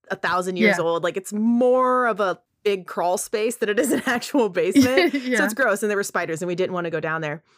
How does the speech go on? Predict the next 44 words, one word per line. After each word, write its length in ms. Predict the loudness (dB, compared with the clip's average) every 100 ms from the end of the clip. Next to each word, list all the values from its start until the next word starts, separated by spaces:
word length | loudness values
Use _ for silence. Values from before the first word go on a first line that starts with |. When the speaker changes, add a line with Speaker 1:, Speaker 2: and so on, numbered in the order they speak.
| _ _ _ _ _
Speaker 1:
But 120 | -4
we 100 | -4
could 240 | -4 -4 -4
look 280 | -4 -4 -4
out 480 | -2 0 -2 -6 -18 _ _
our 260 | -2 0 0
enclosed 640 | -4 -6 -2 0 0 -6
porch 580 | -2 0 0 -4 -12 -16 _ _
window, 680 | -4 -2 0 0 0 0 -2
and 160 | -2
there 120 | -2
was 160 | -2 -2
a 400 | 0 0 -2 -8 _ -14
lilac 600 | -4 -2 0 -2 -4 -6
bush 380 | -4 -4 -6 -6
right 180 | -4
outside 400 | -4 -4 -4 -4
on 80 | -2
the 120 | -4 -6
other 160 | -6
side 220 | -6 -8 -8
of 60 |
the 40 | -8
driveway. 520 | -6 -4 -4 -6 -6 -12 -20 -20 _
So 720 | -14 -4 0 0 0 0 -4 -10 _ _ _ _
we 160 | -4 -2
were 160 | -2
keeping 340 | -2 -4 -2 -2
an 100 | -2
eye 220 | -2 -2
out. 440 | -2 0 0 -2
That 100 | -4
was 140 | -4 -2
really 220 | 0 2
the 120 | 0
only 220 | 0 -2
place 400 | -4 -2 -2 -2
that 100 | -2 -4
we 80 |
could 160 | -2 -4
see 680 | -4 -6 -6 -4 -4 -4 -6
the 80 | -6
sky 520 | -6 -2 0 0 0
because 360 | -4 -6 -8